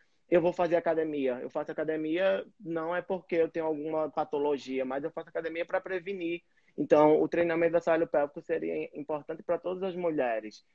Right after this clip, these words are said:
independente da gestante ou não, né? Porque seria, é um músculo que precisa também ser trabalhado e que isso vai ser importante pro resto da vida. Claro que se a mulher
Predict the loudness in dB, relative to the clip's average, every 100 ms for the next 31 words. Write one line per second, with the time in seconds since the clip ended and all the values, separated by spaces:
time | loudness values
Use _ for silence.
0 | _ -2 0 0 -2 -2 -2 -4 -4 -4
1 | 0 0 0 0 0 -2 -4 -6 -4 -2
2 | 2 2 4 2 2 2 0 0 -2 -2
3 | -4 -4 -4 -4 -4 -4 -2 0 0 -2
4 | -8 _ _ 0 2 2 2 2 2 0
5 | -2 -2 -2 -2 _ _ -6 -4 -4 -4
6 | -2 0 0 0 -4 -4 -4 -4 -4 -6
7 | -4 -2 -2 -4 -6 -8 -6 -2 0 -2
8 | -4 -4 -6 -4 -4 -2 0 2 2 0